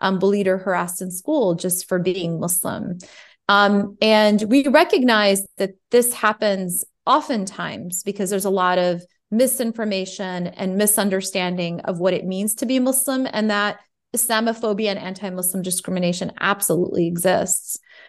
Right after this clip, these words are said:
But what we also recognize and we've also seen is that oftentimes educators really want to do the right thing and want to be responsive for their students.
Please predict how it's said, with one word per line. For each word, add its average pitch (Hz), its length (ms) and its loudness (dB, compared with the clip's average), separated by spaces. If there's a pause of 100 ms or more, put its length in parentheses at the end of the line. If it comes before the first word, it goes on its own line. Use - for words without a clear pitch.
(100)
But - 120 2
what 294 160 4
we 311 120 8
also 370 360 6
recognize 196 640 2
and 185 120 -4
we've 180 240 -4
also 233 360 2
seen 214 720 -2
is 208 240 -4
that 202 240 0
oftentimes 214 880 -4 (100)
educators 214 680 -2
really 202 340 -4
want 190 360 -4
to 202 120 -6
do 202 320 -4
the 240 140 0
right 247 260 -2
thing 240 220 -2
and 202 100 -2
want 180 220 -4
to - 100 -12
be 185 140 -2
responsive 202 760 -4
for 190 120 -4
their 175 180 -2
students. 175 680 -6